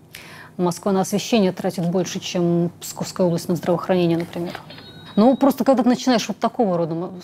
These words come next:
вещи сравнивать, да, стоимость там положенной плитки и там стоимость содержания всех детских садов всего региона, когда это сопоставимо или когда плитка оказывается там не на несколько порядков дороже, например, то ты понимаешь, что, ну, вообще-то другие проблемы,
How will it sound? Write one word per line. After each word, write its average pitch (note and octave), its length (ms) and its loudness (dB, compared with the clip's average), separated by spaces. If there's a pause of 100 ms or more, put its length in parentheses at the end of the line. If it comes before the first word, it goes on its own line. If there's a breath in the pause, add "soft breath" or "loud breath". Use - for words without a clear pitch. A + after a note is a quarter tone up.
(100)
вещи G3 300 -2
сравнивать, G#3+ 540 0
да, A3+ 160 -4
стоимость G#3+ 420 -2
там D#3+ 160 -8
положенной F3+ 480 0
плитки B3+ 400 2
и A3 420 0
там F3 240 -4
стоимость F#3+ 560 -2
содержания F3+ 420 2
всех F#3+ 360 2
детских F3+ 340 -4
садов F#3+ 320 -2
всего F3 260 -6
региона, F3 440 -4 (360 loud breath)
когда E3+ 260 2
это F3 120 0
сопоставимо G#3 680 2
или F3 120 2
когда F3 280 0
плитка F#3+ 320 0
оказывается F3 440 -6
там F3 120 -2
не F3 80 4
на F3+ 80 4
несколько - 340 0
порядков F3+ 380 -2
дороже, E3+ 420 0
например, E3+ 460 -8 (640 loud breath)
то - 80 -18
ты A#3 120 2
понимаешь, G#3 500 4
что, - 200 -6
ну, F#3 160 0
вообще-то F3+ 320 -2
другие F#3 340 4
проблемы, F3 480 -8